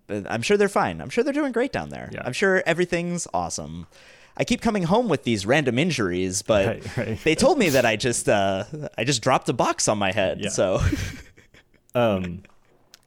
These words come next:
Speaker 2: yeah, yeah, no, it explores all of that, and, and it does so in a way that's very, like, um, it,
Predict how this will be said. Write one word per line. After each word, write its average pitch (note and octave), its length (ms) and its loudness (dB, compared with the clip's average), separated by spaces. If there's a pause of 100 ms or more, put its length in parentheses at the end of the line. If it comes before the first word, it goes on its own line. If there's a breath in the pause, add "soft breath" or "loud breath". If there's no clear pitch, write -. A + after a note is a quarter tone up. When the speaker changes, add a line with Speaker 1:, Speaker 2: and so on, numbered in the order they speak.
Speaker 2:
yeah, B2+ 260 2
yeah, A#2+ 260 2
no, B2+ 180 2
it G#2 80 0
explores C#3 460 -2
all A#2+ 160 2
of A#2 80 -2
that, G2 340 0
and, A#2+ 240 0
and B2 160 0
it G#2+ 100 -2
does C#3 220 0
so D3 300 2
in A#2+ 140 0
a A#2 60 0
way A2 220 0
that's G#2 220 -4
very, G#2 400 -2
like, F#2+ 400 -4 (260)
um, F2 460 -8 (340)
it, D#2 340 -4